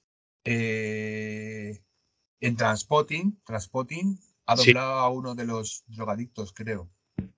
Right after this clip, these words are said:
Speaker 2: Hostia, pero ¿y no ha doblado algún personaje, tío, de dibujos animados también, Nano? Que me suena a mí.
Speaker 1: Sí, ¿cómo se llama esta?
Speaker 2: ¿Al con botas? ¿Puede ser que fuera él? Al, en, en, en Shrek, ¿alguno de los de Shrek?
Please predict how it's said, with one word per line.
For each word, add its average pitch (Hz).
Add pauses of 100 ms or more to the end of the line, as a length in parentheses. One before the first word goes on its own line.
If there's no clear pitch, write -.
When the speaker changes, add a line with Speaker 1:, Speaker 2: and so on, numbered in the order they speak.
(220)
Speaker 2:
Hostia, 123
pero 131
¿y -
no 120
ha 127
doblado 226
algún 120
personaje, 117
tío, 120
de 120
dibujos 113
animados 110
también, 190
Nano? - (160)
Que 131
me 117
suena 120
a 110
mí. - (380)
Speaker 1:
Sí, 131
¿cómo 123
se 139
llama 135
esta? 113
Speaker 2:
¿Al 143 (220)
con 135
botas? 277
¿Puede 139
ser 147
que 143
fuera 123
él? 247 (680)
Al, 139
en, 131
en, 139
en 135
Shrek, 131
¿alguno 135
de 196
los 170
de 135
Shrek? 123